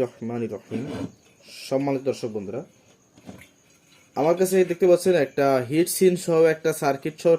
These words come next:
ট্রানজিস্টর। তো এই সার্কিটটা আসলে ডিস্টার্ব আছে, প্রবলেম আছে। তো এখন ব্যাপারটা হচ্ছে যে এই সার্কিটটা আমরা ট্রানজিস্টরটা মেপে দেখার চেষ্টা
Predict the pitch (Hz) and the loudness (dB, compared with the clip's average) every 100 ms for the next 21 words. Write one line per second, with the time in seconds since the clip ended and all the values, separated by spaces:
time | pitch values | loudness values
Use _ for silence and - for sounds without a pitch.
0 | - 120 107 110 - 135 320 - _ _ | 2 -4 -2 -8 -2 -2 -2 -6 _ _
1 | _ _ _ _ _ 160 165 175 208 220 | _ _ _ _ _ 2 4 6 6 4
2 | 208 196 190 175 175 170 160 156 127 113 | 0 0 0 2 2 2 2 -2 -2 -2
3 | 107 160 190 156 123 113 104 - 214 - | 0 2 2 2 2 2 0 0 -2 -2
4 | _ _ _ _ _ - _ _ - 160 | _ _ _ _ _ -20 _ _ 2 4
5 | 139 214 233 269 262 254 214 185 - 151 | 4 4 6 6 6 6 4 4 0 2
6 | 170 202 147 143 143 143 139 - 190 262 | 4 2 2 2 4 2 0 6 6 6
7 | - 175 - 147 - 160 156 98 - _ | 2 0 2 -2 0 2 2 2 -6 _
8 | - 120 131 135 135 127 123 _ _ _ | -6 0 4 4 4 2 -2 _ _ _
9 | _ _ - - _ - - - - 170 | _ _ -20 -20 _ -20 -18 -12 2 2
10 | 185 185 185 175 - 151 156 151 135 127 | 6 2 4 0 2 4 4 4 4 2
11 | 131 151 - | 0 -4 -6